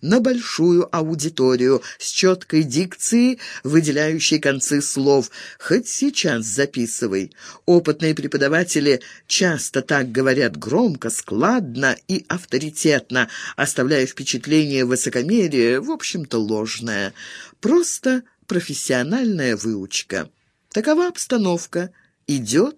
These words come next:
доклад. Вопрос о двойках не нов.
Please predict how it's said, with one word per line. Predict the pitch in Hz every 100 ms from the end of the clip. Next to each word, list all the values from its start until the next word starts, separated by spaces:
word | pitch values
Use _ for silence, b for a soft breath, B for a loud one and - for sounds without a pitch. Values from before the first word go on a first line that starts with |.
| _
доклад. | 139 226 - 107 92 - - _ _ _ _ _ _ _ _ _ _ _ _ _ _ _ b b b b b b
Вопрос | 117 147 139 - 170 277 381 - - -
о | 170
двойках | 127 120 165 294 302 294 294 -
не | 226
нов. | 262 285 - - -